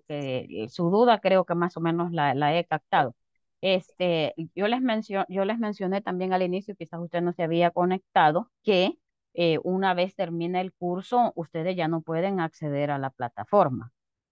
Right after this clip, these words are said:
¿verdad? Ya su usuario ya no está registrado. Eh, les comentaba que en cursos anteriores que yo he impartido, les avisan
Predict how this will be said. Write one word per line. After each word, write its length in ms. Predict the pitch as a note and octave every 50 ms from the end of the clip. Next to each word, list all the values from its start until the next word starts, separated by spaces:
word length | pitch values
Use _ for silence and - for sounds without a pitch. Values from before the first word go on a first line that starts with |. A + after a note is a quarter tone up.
| _
¿verdad? 380 | - C#3+ C#3+ C#3 C3+ D#3+ E3 E3+
Ya 180 | E3 D#3+ D#3+ E3+
su 160 | - - F3
usuario 580 | E3 D#3+ D#3 - E3 E3 D#3+ E3 F3 F3+ F3 D#3+
ya 200 | D#3 D#3 D#3 D3+
no 160 | D#3+ E3 D#3+
está 280 | D#3+ D#3+ _ - D#3+ D#3
registrado. 880 | D#3 D#3 D#3+ D#3+ F3 D#3+ - _ F3+ F3+ F3 E3 D#3+ D#3 E3+ A#3+ D#4+ _ _ _ _ _ _ _ _ _ _ _ _ -
Eh, 460 | E3 D#3+ D#3+ D#3 D3+ D3+ D3+ D3 C3+ A2
les 180 | D3 F3 F3+
comentaba 720 | - F3+ E3+ E3+ E3 D#3+ D#3+ - D#3 D3+ D#3+ F3+ F#3+ F#3+
que 180 | - G3 F#3+ F3
en 160 | E3 D#3+ D#3+
cursos 400 | - - E3 E3+ E3 D#3 F#3 F3+
anteriores 720 | F3+ E3 E3 F3+ F3 - F3 E3+ E3+ E3 E3 E3+ F3 G3+ G3
que 200 | - F3+ D#3+ D#3
yo 180 | E3 D#3 D#3 D#3
he 200 | D3+ D#3 D#3+ E3
impartido, 840 | D#3+ E3 F3 - - F#3 F#3 G3 - _ - F#3+ F#3 F#3 G3 G#3 G#3+
les 160 | G#3+ F#3 F3+ D#3+
avisan 720 | F3 D#3+ D3 D3+ D#3+ F#3 A#3+ A#3+ - - E3+ F3 G#3+ D4